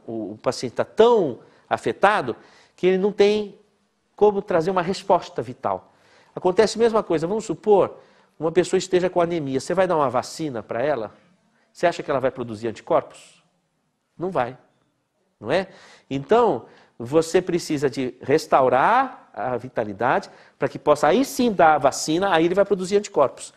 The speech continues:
Então, é a mesma coisa. Que que é, como é que você vai conseguir obter resposta vitalista se ele tá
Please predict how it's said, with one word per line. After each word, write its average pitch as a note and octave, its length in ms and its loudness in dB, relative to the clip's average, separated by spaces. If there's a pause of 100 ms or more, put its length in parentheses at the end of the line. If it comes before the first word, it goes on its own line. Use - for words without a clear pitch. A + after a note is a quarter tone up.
(320)
Então, D3+ 120 2
é - 20 4
a D#3+ 40 -4
mesma G3 220 2
coisa. E3 420 2 (340)
Que F3+ 140 -8
que G#3 100 2
é, F#3 180 4
como F3+ 240 -2
é G3+ 40 0
que G3+ 100 -6
você G#3 180 4
vai G3+ 140 2
conseguir F#3+ 420 -2
obter D#3 340 0
resposta F3+ 720 0
vitalista C#3 840 -4 (240)
se - 240 -12
ele E3+ 160 0
tá G3 480 0